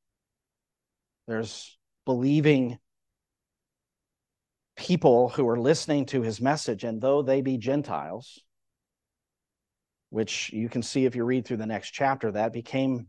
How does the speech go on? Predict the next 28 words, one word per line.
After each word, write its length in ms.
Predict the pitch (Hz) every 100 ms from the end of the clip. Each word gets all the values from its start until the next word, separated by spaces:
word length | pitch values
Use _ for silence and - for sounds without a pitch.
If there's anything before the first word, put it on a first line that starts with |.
| -
an 140 | 117 127
issue 320 | 156 - 117 -
for 120 | 117
others 380 | 127 123 120 -
who, 140 | 120
looking 400 | 110 127 127 117
on, 300 | 131 135 123
thought, 340 | - 113 113 - _ _ _ _ _ _ 127
not 240 | 151 170
so 140 | 190
sure 300 | 160 - 202
about 280 | 185 104 -
this, 300 | 78 67 -
but 160 | 131 117
Peter 320 | - 170 143
explained 840 | 123 117 - - 143 175 147 104 107
that 220 | 120 123
what 220 | 127 139
is 140 | 131
happening 560 | - 139 160 - 180 117
here 240 | 104 110
is 160 | 123 -
consistent 640 | 135 127 - 196 - 143
with 180 | 120 117
what 200 | 123 135
happened 340 | - 143 139 120
even 320 | 139 143 127
with 160 | 110